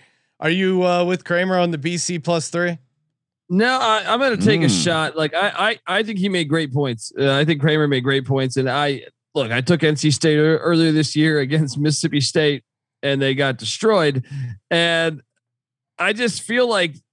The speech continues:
Speaker 2: I think they're the best team in, in the Atlantic from a talent point of, point of view. I think N C State, now that they've already beaten Clemson, I think they're more talented than every other team in that, <laughs> in that, in that, uh, side of the division.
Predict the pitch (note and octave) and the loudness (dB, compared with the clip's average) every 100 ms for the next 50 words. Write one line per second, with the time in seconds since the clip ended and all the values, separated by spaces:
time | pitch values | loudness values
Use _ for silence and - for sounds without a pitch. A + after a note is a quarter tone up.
0 | - E3+ F3+ - B3+ B3+ A#3 F3+ D#3+ D#3+ | -6 -4 -4 -2 -2 0 0 0 0 0
1 | C#3+ - E3+ D#3 D3+ D3 - D#3 D#3 D3+ | 0 0 2 2 2 0 0 0 2 2
2 | C3 C3+ C3+ A#2+ A#2 D#3 C3+ B2 - D#3+ | 2 0 0 -2 -4 0 0 -2 -2 0
3 | F3 D3+ - E3 D#3+ C#3+ - _ F3+ E3+ | 0 -4 -2 0 0 -2 -4 _ 0 0
4 | C#3 C3+ D3 A#2+ G2+ - A#2 C3+ B2 - | 2 2 2 0 -4 -6 -4 -2 -4 0
5 | E3+ E3+ - _ _ _ _ _ _ - | 0 0 -4 _ _ _ _ _ _ -2
6 | D3 D#3+ D3 D#3+ B2+ - D3+ C3 C#3 D3+ | 0 0 0 0 0 2 2 2 2 2
7 | C#3+ C3 C#3+ D#3+ D3+ E3 E3 D3+ D#3+ C#3 | 2 2 2 0 0 -2 -2 -2 0 -2
8 | A#2+ F2+ C3+ _ _ _ _ C3 D#3 C#3+ | -4 -6 -10 _ _ _ _ 0 2 2
9 | D3+ E3 E3+ E3+ F#3 G#3+ F3 D3+ D3+ E3 | 4 4 2 2 2 2 0 0 2 2
10 | E3+ E3+ D#3 C3 F#3 D#3+ C#3+ D3+ D3 - | 2 2 0 0 0 2 2 0 0 -2
11 | D#3+ D#3+ - - D3+ D#3 A#2+ D3+ C3+ B2+ | -2 -2 -4 -2 0 0 0 -2 0 2
12 | D#3+ E3 D#3 C#3+ C3 E3+ G3+ C#3+ C3 | 2 2 2 0 2 2 2 0 -2